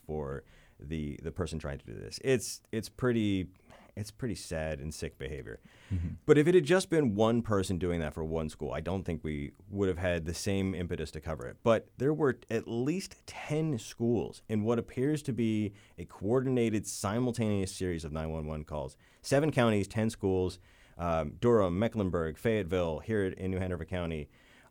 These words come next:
Speaker 1: all apparently received the same or even a similar or even the same call. So I don't know if automation was used.
Speaker 2: Mm-hmm.
Speaker 1: Um,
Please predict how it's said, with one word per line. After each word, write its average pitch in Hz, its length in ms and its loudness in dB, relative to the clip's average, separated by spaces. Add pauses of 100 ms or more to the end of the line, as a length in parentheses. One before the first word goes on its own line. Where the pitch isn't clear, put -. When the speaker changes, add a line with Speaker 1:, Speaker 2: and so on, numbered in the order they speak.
Speaker 1:
all 127 360 4
apparently 131 400 0
received 117 460 0
the 90 120 0
same 123 360 2
or 101 100 2
even 90 380 0
a 92 100 -4
similar 135 320 4
or 101 120 4
even 127 180 4
the 101 100 4
same 110 540 0
call. 113 440 0
So 85 100 -6
I 87 40 0
don't 90 100 -2
know 85 180 -4
if - 120 -10
automation 92 540 0
was 107 160 0
used. 117 280 -2 (180)
Speaker 2:
Mm-hmm. 95 200 2 (360)
Speaker 1:
Um, 98 440 2